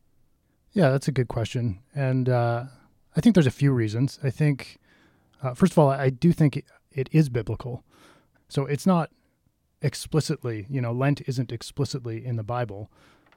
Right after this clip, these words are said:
But wh-, when, when we talk about that, I think, you know, I'd like to say a couple things, I guess, about the, whether or not it's biblical. First, you know, the New Testament is really short.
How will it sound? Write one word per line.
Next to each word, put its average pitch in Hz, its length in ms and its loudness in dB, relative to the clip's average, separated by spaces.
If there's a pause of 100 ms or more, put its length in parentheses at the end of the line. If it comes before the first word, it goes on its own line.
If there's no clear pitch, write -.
(120)
But 147 120 -2
wh-, 160 160 -6
when, 165 260 0
when 160 140 2
we 156 100 4
talk 196 260 0
about 143 220 -2
that, 131 220 -6
I 131 80 -4
think, - 520 -2 (840)
you 143 120 -4
know, 139 100 0
I'd 160 160 0
like 190 120 4
to 156 80 -2
say 160 160 6
a 139 40 6
couple 143 240 2
things, 123 260 0
I 120 100 -2
guess, 117 240 -4
about 113 380 -8
the, 113 260 -10 (420)
whether 131 220 -4
or 120 60 -4
not 113 140 -6
it's - 120 -12
biblical. 117 360 -6
First, - 420 0 (560)
you 147 80 -2
know, 135 80 2
the 139 100 2
New 170 140 6
Testament 151 440 4 (160)
is 117 140 -6
really 147 200 0
short. 110 440 -4